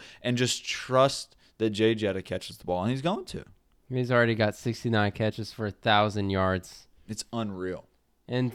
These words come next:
Speaker 2: to put that in perspective, Lamb is fifty-three for seven hundred.
Speaker 1: And if you
Speaker 2: So
Speaker 1: look at
Speaker 2: that's
Speaker 1: last
Speaker 2: insane.
Speaker 1: week, he made some catches that no one should ever be expected to make. So.
Speaker 2: Oh, yeah. No, and he made a catch that took another human being catching the ball, too,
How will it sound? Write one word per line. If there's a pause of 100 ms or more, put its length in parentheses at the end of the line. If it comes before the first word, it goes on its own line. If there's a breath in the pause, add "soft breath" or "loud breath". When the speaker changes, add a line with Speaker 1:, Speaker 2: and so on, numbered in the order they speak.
(120)
Speaker 2:
to
put
that
in
perspective,
Lamb
is (160)
fifty-three
for
seven
hundred. (520 soft breath)
Speaker 1:
And
if
you
Speaker 2:
So
Speaker 1:
look
at
Speaker 2:
that's
Speaker 1:
last
Speaker 2:
insane.
Speaker 1:
week, (180 soft breath)
he
made
some
catches
that
no
one
should
ever
be
expected
to
make. (120)
So.
Speaker 2:
Oh,
yeah.
No,
and
he
made
a
catch
that
took
another
human
being
catching
the
ball,
too,